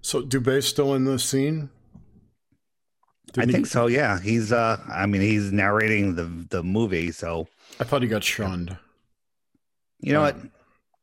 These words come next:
Speaker 2: I'm not thrilled with his behavior, but he does awesome work.
Speaker 1: Yeah.
Speaker 2: And, uh, he did, he was out ahead of everybody else.
Speaker 1: It's true.
Speaker 2: You know,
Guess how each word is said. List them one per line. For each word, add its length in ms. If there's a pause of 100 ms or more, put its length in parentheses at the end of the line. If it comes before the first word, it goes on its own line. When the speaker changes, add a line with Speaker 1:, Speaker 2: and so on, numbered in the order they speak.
(360)
Speaker 2:
I'm 100
not 260
thrilled 280
with 140
his 140
behavior, 480
but 160
he 80
does 300
awesome 400
work. 400 (140)
Speaker 1:
Yeah. 160 (220)
Speaker 2:
And, 300
uh, 260
he 260
did, 440
he 160
was 320
out 340
ahead 320
of 140
everybody 440
else. 480 (280)
Speaker 1:
It's 140
true. 340
Speaker 2:
You 80
know, 300